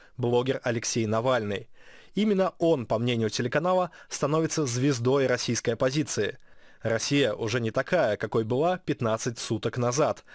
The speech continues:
констатирует Ц Д Ф вслед за Алексеем Навальным.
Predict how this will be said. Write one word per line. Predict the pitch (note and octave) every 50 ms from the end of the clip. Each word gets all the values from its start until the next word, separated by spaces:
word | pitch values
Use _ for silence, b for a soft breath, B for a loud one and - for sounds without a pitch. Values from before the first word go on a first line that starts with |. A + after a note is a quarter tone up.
| B B
констатирует | - C#3 A#2+ - - C3+ - - G#3+ G3 F#3 - - -
Ц | - - D3
Д | C#3 D3 C#3 B2 G#2+ G2+
Ф | - - - b b b
вслед | b - - - E3 F3+ E3
за | C#3 D#3 D#3+
Алексеем | - - A#2+ A2 - - - A2+ A2 G#2
Навальным. | G#2 G#2+ G#2+ A#2 A#2 A2+ A2 G#2 G2 F#2+ F#2+